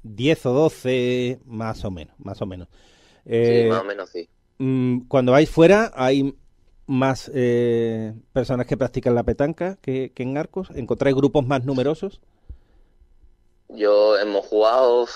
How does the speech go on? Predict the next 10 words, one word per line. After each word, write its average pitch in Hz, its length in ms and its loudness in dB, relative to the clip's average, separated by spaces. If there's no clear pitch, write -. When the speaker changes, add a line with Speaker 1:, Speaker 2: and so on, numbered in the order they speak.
Speaker 2:
en 101 240 0
sitios 104 340 -2
que 107 60 2
ha 107 40 4
habido 104 300 2
muchísimas 104 600 -4
personas, 95 440 -4
cien 107 300 -4
personas, 107 920 2
eh, 98 200 0